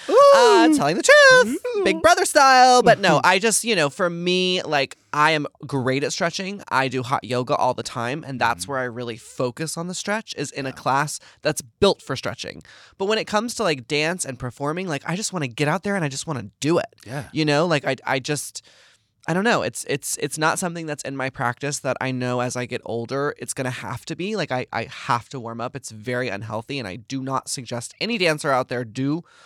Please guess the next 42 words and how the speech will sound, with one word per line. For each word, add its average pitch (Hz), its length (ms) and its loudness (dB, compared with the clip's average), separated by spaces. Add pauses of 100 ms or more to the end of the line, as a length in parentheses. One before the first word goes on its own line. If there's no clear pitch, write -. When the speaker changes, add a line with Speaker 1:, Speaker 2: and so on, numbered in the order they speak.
(160)
Speaker 1:
what 147 200 0
I 131 160 2
do. 123 420 -2 (420)
Um, 127 520 -4 (360)
but 180 220 -4
yeah, 208 240 2
I 165 80 0
don't 170 120 -4
know, 180 100 -2
like, 160 180 -2
even 156 220 -8
in 165 80 -8
college 143 480 -4
when 135 80 -10
we 131 80 -6
would 135 80 -6
have 135 140 -8
to 123 60 -12
stretch 139 360 -4
and 131 100 -14
stuff, 120 200 -6
it 113 40 -4
was 110 160 -8
just, 139 340 -8
it, - 200 -8
it 147 200 -4
bored 202 380 0
me. 110 160 -8
I 107 80 -4
wanted 151 280 -6
to 160 60 -8
get 127 240 -4
right 151 160 2
in - 100 -2
Speaker 2:
Yeah. - 40 -2
Speaker 1:
there 160 100 -2
and 135 80 -6
start 135 200 -6
dancing 165 340 -4
and 123 140 -6
choreographing 151 580 -2
and, 120 140 -8